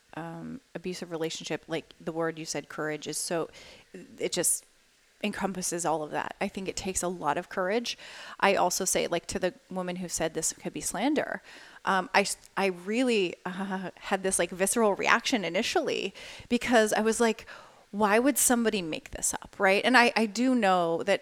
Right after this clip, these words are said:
like, we've seen this on television where, you know, somebody, there's, I think in most cases, if a woman comes forward with an allegation, um, of abuse or, um, assault or something like that,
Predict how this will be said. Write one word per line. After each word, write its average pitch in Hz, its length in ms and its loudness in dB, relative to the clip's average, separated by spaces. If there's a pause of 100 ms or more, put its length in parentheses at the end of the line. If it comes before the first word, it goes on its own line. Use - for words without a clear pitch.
(120)
like, 202 180 0
we've 208 120 -2
seen 240 260 2
this 220 160 2
on 202 180 2
television 185 920 0
where, 185 420 4
you 202 100 -4
know, 196 120 0
somebody, 214 720 0
there's, 202 380 0 (640)
I 220 80 4
think 233 240 0
in 190 120 -4
most 185 300 2
cases, 160 680 -2 (240)
if 202 160 -2
a 196 60 4
woman 202 280 -2
comes 196 460 -4 (100)
forward 170 640 0
with 190 140 -4
an 196 80 -2
allegation, 170 800 -2 (400)
um, 170 400 -2
of 175 400 0
abuse 170 680 -4
or, 165 600 -4
um, - 460 -12 (540)
assault 190 480 2
or 185 40 -4
something 180 280 -8
like 175 160 -12
that, 123 200 -2